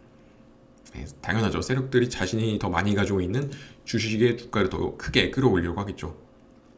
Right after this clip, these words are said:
예, 그래서 그런 종목들을 주목해 볼 필요가 있는데,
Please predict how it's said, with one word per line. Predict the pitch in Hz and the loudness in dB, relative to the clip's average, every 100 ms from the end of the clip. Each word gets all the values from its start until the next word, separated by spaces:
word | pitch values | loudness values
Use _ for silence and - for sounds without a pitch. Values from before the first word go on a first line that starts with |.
| - - - | -20 -20 -16
예, | 78 | -12
그래서 | 101 95 | -10 -10
그런 | - 107 107 | -2 0 0
종목들을 | 98 98 - 90 | 0 -2 -4 -4
주목해 | 104 95 98 | -4 -2 -2
볼 | 90 | -2
필요가 | 92 92 | 0 -2
있는데, | 80 87 101 | -2 -2 -2